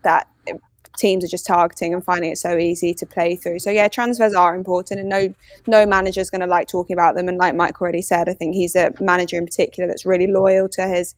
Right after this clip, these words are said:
teammates and also really keen to look internally for solutions. And we saw that with the, with the sort of covid season when we,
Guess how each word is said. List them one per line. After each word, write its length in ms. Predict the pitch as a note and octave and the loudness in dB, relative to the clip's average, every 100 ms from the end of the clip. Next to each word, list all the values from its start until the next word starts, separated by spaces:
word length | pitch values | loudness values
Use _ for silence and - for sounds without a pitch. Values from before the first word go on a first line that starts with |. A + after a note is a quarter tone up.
| - - _ _ | -20 -20 _ _
teammates 480 | - A3+ G#3 G3+ - | -2 0 2 0 0
and 60 | A3 | -4
also 260 | G#3+ A3 | 0 2
really 440 | G3 G#3 G3+ G3 G3 _ _ _ _ _ _ _ | 4 4 4 4 0 _ _ _ _ _ _ _
keen 280 | - A3 G#3 | 2 2 2
to 120 | G3+ | 0
look 160 | G#3 F3 | 2 2
internally 600 | G3+ F#3+ G3 F#3+ G3 G3+ | 0 0 2 2 2 -4
for 120 | A3 | -6
solutions. 640 | G3+ F#3+ F#3 F#3+ F#3+ G3 A3 | -6 -2 -2 -2 -4 -4 -2
And 60 | |
we 80 | G3 | -2
saw 260 | - G3+ F#3+ | -2 -2 2
that 200 | F3 - | 2 2
with 220 | F3 - | -2 -4
the, 220 | F3+ F3 - _ _ _ | -2 -2 -6 _ _ _
with 160 | G3 G3 | -4 -2
the 80 | F3+ | -2
sort 220 | F#3+ A2+ | 0 0
of 100 | F3+ | 0
covid 400 | - F#3+ F#3+ F3+ | 4 4 4 -2
season 440 | - F3+ F3+ F3 | -2 -2 0 -2
when 160 | F3 F3 | -4 -2
we, 140 | F3+ | -2